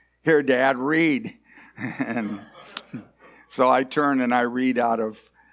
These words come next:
out of her Bible the same story that my dad,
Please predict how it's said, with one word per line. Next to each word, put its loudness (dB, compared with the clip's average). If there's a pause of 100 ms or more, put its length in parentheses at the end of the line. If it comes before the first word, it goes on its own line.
out 2
of -4
her 0
Bible -2
the -4
same -4
story -4
that -10
my -4
dad, -4